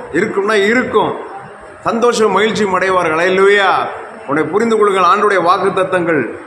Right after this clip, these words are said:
பல வருஷ காத்திருப்புகள் அப்படியே நெருங்கிட்டு இருக்குதுன்னு சத்துருவு தெரிஞ்சிருச்சுன்னா,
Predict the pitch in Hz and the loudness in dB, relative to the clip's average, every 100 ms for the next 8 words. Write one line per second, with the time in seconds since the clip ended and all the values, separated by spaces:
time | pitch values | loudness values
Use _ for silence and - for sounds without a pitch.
0 | - - - 160 185 190 190 214 190 202 | -20 -20 -2 0 2 2 2 0 0 -2
1 | - 220 180 175 165 139 98 - - - | 0 0 2 2 0 0 -4 -10 -18 -6
2 | 131 165 202 185 185 240 233 214 180 185 | -4 0 0 2 2 2 2 0 0 0
3 | 185 202 202 185 175 220 196 151 180 214 | 2 2 2 -2 0 2 2 2 0 2
4 | 185 160 170 165 143 | 0 -2 -2 -2 -2